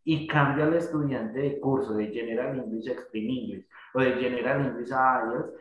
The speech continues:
el estudiante va a recibir su, su, su libro completamente nuevo. Entonces,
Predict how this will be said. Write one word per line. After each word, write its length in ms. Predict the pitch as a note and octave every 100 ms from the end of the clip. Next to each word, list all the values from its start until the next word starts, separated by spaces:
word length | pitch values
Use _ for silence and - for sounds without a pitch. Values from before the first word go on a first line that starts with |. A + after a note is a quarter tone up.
| -
el 140 | A#2+
estudiante 420 | A#2+ A2+ G#2+ F#2+ G2+
va 80 |
a 80 | G#2
recibir 520 | A#2 A#2 G#2+ G2+ F#2
su, 460 | - G#2 G2+ G#2 - F#2+
su, 380 | F#2 A2 G#2 G2
su 180 | - G#2+
libro 260 | G#2 G2 F#2+
completamente 680 | G#2+ G2+ G2 G2+ G2+ F#2+ G2+
nuevo. 300 | G#2 F#2+ - - -
Entonces, 580 | A#2+ A2+ C3+ B2+ B2